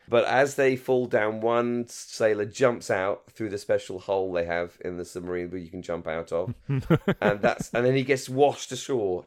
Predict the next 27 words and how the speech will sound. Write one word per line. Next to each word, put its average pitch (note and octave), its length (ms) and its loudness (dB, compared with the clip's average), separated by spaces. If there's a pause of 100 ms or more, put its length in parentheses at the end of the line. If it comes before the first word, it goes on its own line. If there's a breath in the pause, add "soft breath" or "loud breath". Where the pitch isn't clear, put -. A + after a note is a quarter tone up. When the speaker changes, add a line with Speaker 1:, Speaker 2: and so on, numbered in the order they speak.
(160)
Speaker 1:
to, G2 240 -2 (420)
to - 80 -6
Madagascar, G2 640 -2
all D3 140 2
the C#3 80 0
way A#2+ 200 6
to A2+ 120 -8
Madagascar. F#2 720 -4 (120)
Speaker 2:
Mm-hmm. C#3 260 0 (200)
Speaker 1:
And A2 240 0
that's C#3 200 4
how D#3 80 4
it D#3+ 40 2
happens. F3+ 380 -6 (200)
Speaker 2:
Yeah. A#3 200 0 (440)
Again, F#3 300 0
Speaker 1:
And A#2+ 80 -6
Speaker 2:
it D3+ 140 4
writes F3+ 200 8
Speaker 1:
again, A3+ 100 4
Speaker 2:
itself. - 360 8
Speaker 1:
again, A3 160 6
<laughs> - 0 -
practically G#3+ 580 6
writes D3 320 4
itself. - 600 -2 (1300 loud breath)
Speaker 2:
<laughs> A3 100 -8